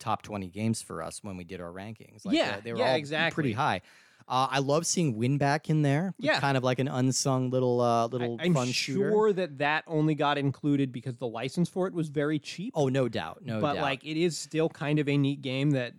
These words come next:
Speaker 2: people miss. I think that the
Speaker 1: That's
Speaker 2: least
Speaker 1: the
Speaker 2: exciting game there might be Yoshi's Story.
Speaker 1: Maybe, maybe, but, you know,
Speaker 2: Um,
Speaker 1: I know Lindsay would disagree with you, but
Speaker 2: Sure.
Speaker 1: yeah, yeah,
Speaker 2: Or
Speaker 1: but
Speaker 2: the Kirby game also, they're just kind of like, eh,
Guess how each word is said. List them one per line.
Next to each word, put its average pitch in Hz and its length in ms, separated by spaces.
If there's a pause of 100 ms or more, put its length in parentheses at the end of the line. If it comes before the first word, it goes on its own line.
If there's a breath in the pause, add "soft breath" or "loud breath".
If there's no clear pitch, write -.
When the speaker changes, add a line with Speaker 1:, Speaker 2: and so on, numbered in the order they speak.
Speaker 2:
people 127 260
miss. 127 280
I 185 100
think 247 160
that 208 100
the 170 100
Speaker 1:
That's 139 120
Speaker 2:
least 196 220
Speaker 1:
the 180 280
Speaker 2:
exciting 208 440
game 208 180
there 208 140
might 170 180
be 165 80
Yoshi's 147 500
Story. 165 960 (100)
Speaker 1:
Maybe, 240 420
maybe, 190 460
but, 180 340
you 165 60
know, 131 80
Speaker 2:
Um, 127 60
Speaker 1:
I 135 80
know 151 100
Lindsay 143 320
would 127 80
disagree 117 400
with 110 160
you, 110 60
but 113 60
Speaker 2:
Sure. 165 300
Speaker 1:
yeah, 104 240
yeah, 113 220
Speaker 2:
Or 143 320
Speaker 1:
but 151 120
Speaker 2:
the 139 60
Kirby 165 360
game 165 340
also, 143 420
they're 143 140
just 147 180
kind 165 160
of 143 80
like, 135 200
eh, 196 220